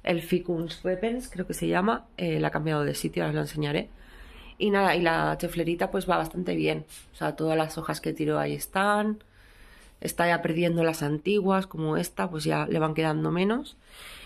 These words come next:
Y, y nada, va bastante bien la cosa.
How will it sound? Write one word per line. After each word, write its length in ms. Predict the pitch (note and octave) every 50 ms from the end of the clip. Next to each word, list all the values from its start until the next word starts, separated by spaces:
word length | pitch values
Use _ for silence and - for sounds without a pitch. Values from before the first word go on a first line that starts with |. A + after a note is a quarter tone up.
| - - - - -
Y, 580 | A3+ G#3+ G#3 G3 F#3 F3+ F3 E3 E3 D#3 D3 C#3+ C#3+ D3 - -
y 100 | F3 F3
nada, 260 | E3+ E3 D#3 D3+ D3+
va 80 | D#3
bastante 460 | D#3 E3 D#3+ D#3+ - D#3+ D#3 D3+ D3+ C#3+
bien 520 | C#3+ C#3+ C#3+ C#3 C#3 C#3 C3+ C3+ C#3 - _ _ - -
la 60 | D#3+ D#3
cosa. 300 | - C4+ C4+ - D#3